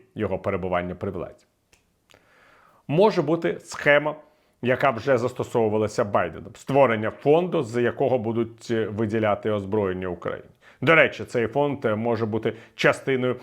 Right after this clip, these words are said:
так званої угоди про мінерали, про яку Трамп час від часу все ж таки згадує,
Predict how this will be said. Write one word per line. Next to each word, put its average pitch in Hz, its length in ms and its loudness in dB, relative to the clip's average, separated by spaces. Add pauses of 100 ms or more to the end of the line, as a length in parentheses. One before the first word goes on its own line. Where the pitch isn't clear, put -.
(140)
так 127 180 2
званої 120 400 2
угоди 120 480 0
про 123 280 0
мінерали, 135 640 0 (280)
про 113 260 2
яку 110 300 -2
Трамп 110 320 -2
час - 340 0
від 110 120 -8
часу 113 260 -2
все 117 180 -2
ж - 100 -14
таки 113 200 -4
згадує, 127 480 -2